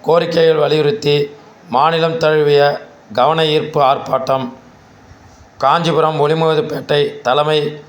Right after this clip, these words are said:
பொறியாளர் அலுவலகம் முன்பு நடைபெற்றது. காஞ்சிபுரம் மாவட்டம் காஞ்சி மாநகரில் உள்ள ஒலிமுகதுப்பேட்டை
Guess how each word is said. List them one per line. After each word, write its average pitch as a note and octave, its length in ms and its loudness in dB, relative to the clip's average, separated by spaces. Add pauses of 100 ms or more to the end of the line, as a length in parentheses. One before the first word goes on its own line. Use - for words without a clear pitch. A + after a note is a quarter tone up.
(340)
பொறியாளர் D#3 500 2
அலுவலகம் D3 400 0
முன்பு C#3 240 -2
நடைபெற்றது. B2+ 760 -4 (380)
காஞ்சிபுரம் D#3+ 460 0
மாவட்டம் D3 420 0
காஞ்சி D#3 600 -2 (440)
மாநகரில் D#3+ 460 2
உள்ள D3 200 2
ஒலிமுகதுப்பேட்டை C#3 1040 0